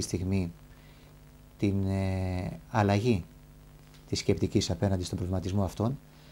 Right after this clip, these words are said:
από διαφόρους ανθρώπους της κυβερνήσεως, οι οποίοι πρέπει να σκύψουν πάλι πάνω από το πρόβλημα και να δούνε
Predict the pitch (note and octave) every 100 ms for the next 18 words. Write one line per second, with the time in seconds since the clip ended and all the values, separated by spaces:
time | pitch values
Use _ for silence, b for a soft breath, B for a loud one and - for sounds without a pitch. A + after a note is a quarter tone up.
0 | B B G#2 G#2 G2+ G2 A#2+ A2+ G2 F2+
1 | G#2 F#2+ - - - F#2 F2+ F#2+ A#2 B2+
2 | - - B B B B A2 G2+ - A2+
3 | A2+ - A2+ A#2 G#2+ G#2+ - - - -
4 | - - - G2 - - G2+ A2 G2+ G#2
5 | F#2+ E2+ G2 F2+ G2 - - B B B
6 | B B - G2 F#2 G#2 A2 A#2+